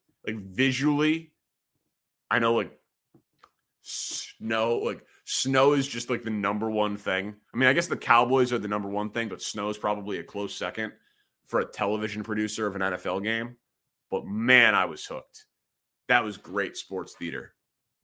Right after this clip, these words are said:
Absolutely fantastic sports theater. So it was weird. I was like, "Man, there's an N F L game that I actually would like to go to." And then Monday Night Football, Baker Mayfield is a seven-point underdog.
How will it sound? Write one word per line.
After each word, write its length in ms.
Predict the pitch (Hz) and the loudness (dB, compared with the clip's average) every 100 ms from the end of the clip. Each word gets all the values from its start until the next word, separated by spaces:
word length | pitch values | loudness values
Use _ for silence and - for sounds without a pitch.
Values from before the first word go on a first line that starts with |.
| - | 2
Absolutely 760 | 113 120 - 117 107 101 98 | 4 4 -2 -4 -2 -2 -4
fantastic 800 | 95 101 90 82 98 87 - 78 | -4 -2 -2 -2 0 0 0 -8
sports 380 | - - 76 - | -10 -8 -10 -10
theater. 380 | 53 50 50 - _ _ _ _ | -12 -12 -12 -16 _ _ _ _
So 340 | - 95 73 - _ _ _ _ _ _ - | -4 -2 -4 -8 _ _ _ _ _ _ -8
it 60 | |
was 160 | 104 98 | -6 -4
weird. 280 | 110 95 64 | -2 -2 -2
I 20 | |
was 100 | - | -8
like, 160 | 80 - | -12 -10
"Man, 220 | 82 - _ _ | -10 -10 _ _
there's 160 | 87 | -14
an 100 | 87 | -8
N 120 | 69 101 | -4 -4
F 140 | 110 | 2
L 100 | 104 | 2
game 160 | 104 98 | 2 0
that 120 | 87 | -4
I 100 | - 85 | -4 -2
actually 480 | 90 - 104 98 | -2 -2 -6 -6
would 220 | 90 80 69 | -6 -8 -8
like 320 | 78 82 - | -8 -8 -10
to 80 | 85 | -10
go 200 | 73 71 | -8 -10
to." 260 | - 62 85 _ _ _ _ _ _ _ _ _ _ _ | -10 -14 -14 _ _ _ _ _ _ _ _ _ _ _
And 80 | 143 | 2
then 120 | 143 | 4
Monday 240 | 143 160 165 | 6 6 6
Night 180 | 156 | 6
Football, 400 | 165 175 156 113 | 4 2 4 4
Baker 300 | - 170 180 | 6 4 6
Mayfield 420 | 135 156 180 208 170 | 4 4 4 2 2
is 100 | 110 | -2
a 60 | |
seven-point 560 | - 170 175 170 180 170 | -2 -2 -2 -2 2 4
underdog. 500 | 165 147 123 87 | 6 6 4 4